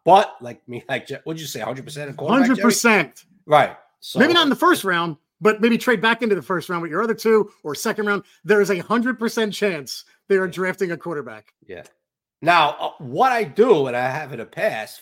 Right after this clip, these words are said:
Speaker 1: uh, is like, well, I, you know, I might hear something like, "Oh, they really like this guy."
Speaker 2: Yeah, right.
Speaker 1: Or they really like this guy, or this guy had a great visit. They were very impressed with this guy. <laughs> You
Speaker 2: Right.
Speaker 1: know what I mean? And this and
Speaker 2: Right.
Speaker 1: that. But as far as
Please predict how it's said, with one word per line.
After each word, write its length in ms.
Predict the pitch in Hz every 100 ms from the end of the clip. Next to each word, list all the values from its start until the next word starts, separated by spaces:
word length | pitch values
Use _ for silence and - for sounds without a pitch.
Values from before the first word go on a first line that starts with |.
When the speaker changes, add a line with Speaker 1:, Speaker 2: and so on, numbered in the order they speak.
| -
Speaker 1:
uh, 100 | 117 _
is 240 | 117 104 107
like, 280 | 110 - _ -
well, 240 | 110 107
I, 200 | 113 110 104 _ _ _
you 60 | 123
know, 40 |
I 120 | 107
might 320 | 104 107 156 160
hear 180 | 147
something 340 | 135 - 131 120
like, 280 | 117 104 _
"Oh, 120 | 120
they 100 | 107
really 300 | 104 120 113
like 320 | 104 107 98
this 220 | - 107 -
guy." 340 | 92 - - -
Speaker 2:
Yeah, 160 | 339 107 _ _ _
right. 140 | 113
Speaker 1:
Or 80 | 113
they 80 | 113
really 260 | 120 120
like 260 | 113 104 - _ _ _ -
this 260 | 151 143
guy, 280 | - 101 90
or 80 | 98
this 180 | 131 -
guy 100 | 123
had 160 | 113
a 60 | 110
great 440 | 113 120 123 -
visit. 520 | 98 110 220 139 110 - _ _ _ -
They 120 | 143
were 100 | 127
very 260 | 131 143
impressed 460 | 139 127 156 151 -
with 120 | 165
this 220 | 233 339 -
guy. 280 | - 92 -
<laughs> 60 | -
You 80 |
Speaker 2:
Right. 160 | 143 135 143
Speaker 1:
know 80 | 143
what 80 | 147
I 60 |
mean? 180 | 147 165
And 80 | 143
this 200 | 147 -
and 60 | 147
Speaker 2:
Right. 100 | 135
Speaker 1:
that. 140 | 104
But 120 | 123
as 100 | 113
far 300 | - 147 147
as 260 | 131 120 -